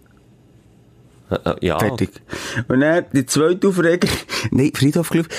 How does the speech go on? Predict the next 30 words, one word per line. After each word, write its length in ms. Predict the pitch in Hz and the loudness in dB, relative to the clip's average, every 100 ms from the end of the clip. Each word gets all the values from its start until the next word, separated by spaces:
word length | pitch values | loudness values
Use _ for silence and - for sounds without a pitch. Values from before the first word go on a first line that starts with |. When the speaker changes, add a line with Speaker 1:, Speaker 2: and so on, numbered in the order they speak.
| - | -8
Speaker 2:
Und 100 | - 131 | -2 0
dort 120 | 147 | 0
hat's, 200 | 139 - | 0 0
äh, 180 | 113 107 | 2 2
Gärtner 460 | - 95 123 175 190 | 0 -2 -2 -2 -2
gehabt. 380 | - 92 73 - - _ - | 0 -2 -2 -6 -20 _ -6
Speaker 1:
Friedhofsgärtner, 800 | - 120 139 139 - 165 170 92 | -2 0 0 -2 -4 -4 -2 0
ja. 40 | |
Speaker 2:
Friedhofsgärtner. 680 | 117 120 143 - 107 87 90 - | 0 0 -2 -2 0 0 -2 -2
Speaker 1:
Ja, 120 | 107 | -2
äh, 120 | 95 - - - | -2 -4 -4 0
ganz 300 | 151 147 131 | 0 2 2
Speaker 2:
Und 60 | |
Speaker 1:
eigener 300 | 117 120 - | 0 0 -2
Schlag, 300 | 113 87 73 | -2 -2 -2
Mensch. 340 | 85 76 71 - | -2 -4 -4 -2
Speaker 2:
und 280 | 135 - | -2 0
hey, 440 | 139 135 139 202 233 - _ - | 0 2 2 2 0 -4 _ -2
auf 340 | 117 131 - - - - | 0 0 -2 -4 -6 -8
<laughs> 140 | - - - - | -6 -6 -6 -6
Das 140 | - - | -4 -4
ist 40 | |
kein 160 | - 160 | -2 0
Witz. 240 | 113 - - - - - | 0 -4 -6 -4 -4 -4
Auf 140 | 131 120 | -2 2
einem 340 | 127 113 104 | 2 2 0
Grabstein. 840 | - 113 135 208 - - 98 110 214 - - | -2 -2 -2 -2 -4 -2 0 2 0 -4 -4
Speaker 1:
Uriniert? 460 | 113 113 110 107 - - | -2 0 0 0 -4 -2
Speaker 2:
Nein. 840 | 107 110 185 233 214 139 101 87 | 0 2 2 2 2 0 -2 -2
Speaker 1:
Aha. 200 | - 175 | -2 -4